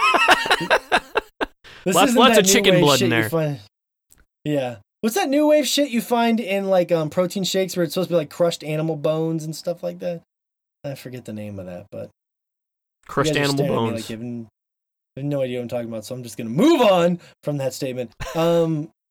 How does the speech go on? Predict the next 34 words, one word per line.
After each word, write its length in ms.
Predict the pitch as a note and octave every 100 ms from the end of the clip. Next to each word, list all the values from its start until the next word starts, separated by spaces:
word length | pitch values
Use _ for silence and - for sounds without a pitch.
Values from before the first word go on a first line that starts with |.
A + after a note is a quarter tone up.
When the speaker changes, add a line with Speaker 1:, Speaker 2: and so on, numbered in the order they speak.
| _
Speaker 2:
<laughs> 320 | _ _ _
anyways, 420 | B3 D4+ G3+ E3+ F3
yes, 260 | A3 B3+
I've 140 | D3 F#3+
been 100 | B3+
obsessed 360 | F#3 A#3 C4
with 240 | A3+ F3+ F3
double 200 | G3 A#3
stuffed 240 | - B3
Oreos 360 | G#3 B3 D4+ E3
lately. 300 | F3 E3+ G3+ - -
They're 120 | G3
great 280 | D#3 G#3+ A#3+
for 100 | A#3+
video 280 | F#3+ G#3+
games. 320 | G3+ A3+ B3 D#3
They 200 | F3 E3
don't 200 | F#3 A3
leave 160 | A#3
a 100 | A#3+
mess, 360 | G#3 F3 G3+ - - - -
and 220 | F#3 F#3+
they, 120 | F3+
you 180 | F3 F#3
can 200 | A#3 F#3
wash 260 | F#3 A#3 A#3+
them 100 | G#3+
down 200 | G3 A3+
with 80 | A3
a 40 |
cold 240 | - B3
Doctor 300 | A#3+ C#4+ D4
Pepper. 380 | - E4 E4 F#3 - _
So 280 | - A#3+ F#3